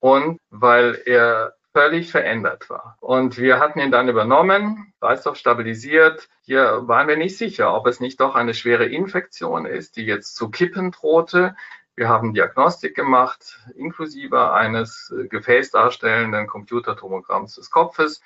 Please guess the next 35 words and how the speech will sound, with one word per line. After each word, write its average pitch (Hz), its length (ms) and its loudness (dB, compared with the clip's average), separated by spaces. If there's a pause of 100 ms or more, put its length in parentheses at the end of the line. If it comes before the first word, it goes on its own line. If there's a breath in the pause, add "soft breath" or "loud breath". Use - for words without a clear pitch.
(300 soft breath)
und 107 160 -8
haben 107 220 -2
hier 139 320 0
gesehen, 127 560 -2 (240 loud breath)
dass 113 160 -2
es 117 100 -10
zu 113 100 0
einem 110 220 0
Verschluss 147 500 0
von 107 200 -4
einem 120 220 -2
Gefäß 107 380 -6
gekommen - 400 -8 (120)
ist. - 180 -20 (300)
Das - 260 -8
ist - 280 -12
ein 131 180 -8
seltener 175 580 2
Fall, 82 300 -6
aber 127 260 2
daran 147 360 2
sollte 139 340 2
man 156 220 0
denken. 98 360 -2
Man 107 180 -6
sollte 151 380 2
das 175 220 0
ernst 107 400 -2
nehmen. - 140 -12 (460)
Ausgehend 160 600 2
von 107 160 -6
Kopfschmerzen, 170 920 -4 (340 soft breath)
dann 156 500 2
plötzliche 123 720 -2
Sprachprobleme. - 880 -4